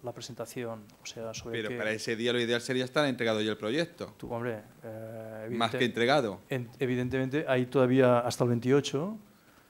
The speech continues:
Speaker 1: pero no hemos querido dejar de, de dar la oportunidad por si alguien no sabe cómo completar alguna de las partes o tiene problemas en hacerlo, pero, eh, sí, sí, estoy de acuerdo. Es una semana antes de, de vencer el termi-, el, el, el término, pero
Speaker 2: En cualquier
Speaker 1: el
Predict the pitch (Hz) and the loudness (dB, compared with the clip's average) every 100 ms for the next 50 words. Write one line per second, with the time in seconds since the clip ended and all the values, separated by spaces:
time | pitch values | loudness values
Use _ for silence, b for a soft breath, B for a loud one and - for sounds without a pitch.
0 | b _ - 120 113 110 107 107 110 123 | b _ -4 0 0 0 -2 -6 -8 -6
1 | 123 120 - 123 123 123 - 123 123 123 | -6 -6 -4 -2 -2 -2 0 0 0 -2
2 | 113 117 120 117 113 117 123 120 123 127 | -4 -10 -16 -10 -6 -4 -2 -4 -2 0
3 | 127 123 127 123 123 120 127 _ _ 185 | 0 0 -4 -2 -4 -6 -12 _ _ -18
4 | 151 127 120 117 - 123 123 123 123 123 | -16 -12 -10 -8 -4 -4 -2 -4 -4 -4
5 | 127 127 120 127 123 - 147 135 139 120 | 0 0 2 0 0 4 4 4 2 0
6 | 117 120 120 120 127 131 131 127 127 127 | -4 -6 -6 -6 -4 -2 -4 -4 -4 0
7 | 151 160 175 B B B B _ - 127 | 2 2 0 B B B B _ -4 0
8 | 127 117 143 135 135 123 127 127 123 131 | 0 0 2 2 2 0 0 2 2 0
9 | 113 127 - 131 127 135 127 143 127 131 | 0 -2 0 0 2 0 0 0 -2 0
10 | 131 127 131 131 127 127 139 143 127 120 | -2 -2 -2 -2 -2 -2 -2 -2 -4 -4
11 | 123 120 117 123 117 123 131 123 117 117 | -6 -8 -8 -8 -6 -6 -4 -6 -4 -2
12 | 117 104 98 117 113 120 120 147 147 | 0 -2 -2 -2 4 4 4 2 2